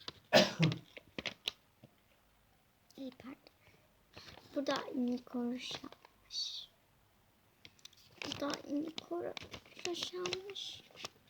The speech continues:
Şöyle. Ve şurada bir unicorn var.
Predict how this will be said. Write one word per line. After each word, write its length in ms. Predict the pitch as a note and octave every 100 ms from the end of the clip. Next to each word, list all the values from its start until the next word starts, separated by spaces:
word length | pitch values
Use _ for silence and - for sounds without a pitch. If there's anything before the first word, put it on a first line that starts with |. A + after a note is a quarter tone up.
| - - - - - - - - - - - - - - -
Şöyle. 760 | C4 C4 B3+ C#4 D4 D4 D4 D4+ - - - - - - - - - - - -
Ve 120 | D4
şurada 480 | - D4+ D4 F4+ D4+ -
bir 200 | D#4+ G#4+
unicorn 720 | E4+ D4 C#4+ - E4 D#4+ D#4+
var. 240 | E4 F4